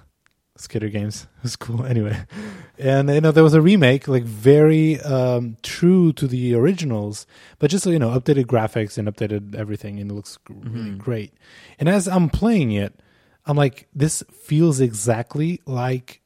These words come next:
Speaker 1: I played, like, I imagine, I remember these games back from the nineties."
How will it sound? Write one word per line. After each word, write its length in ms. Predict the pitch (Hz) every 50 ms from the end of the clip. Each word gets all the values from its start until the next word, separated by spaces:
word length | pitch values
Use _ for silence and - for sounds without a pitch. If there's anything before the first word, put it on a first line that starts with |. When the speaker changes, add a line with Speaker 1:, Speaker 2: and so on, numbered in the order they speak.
| _ _ _ _ _ _ -
Speaker 1:
I 360 | 127 110 107 107 107 110 107 - -
played, 520 | - - - 110 107 110 110 113 113 - - _ _ _ _ _ _ _
like, 140 | - 120 107
I 80 | 113 117
imagine, 680 | 120 117 113 110 107 104 110 110 113 117 110 107 107
I 120 | 110 113
remember 640 | 113 113 113 110 110 110 113 113 110 104 101 98 98
these 220 | 98 104 101 101 101
games 480 | - 110 101 98 104 113 131 127 - -
back 200 | - 117 107 -
from 120 | - 113 107
the 60 | 107
nineties." 520 | 101 101 95 101 104 113 139 151 - -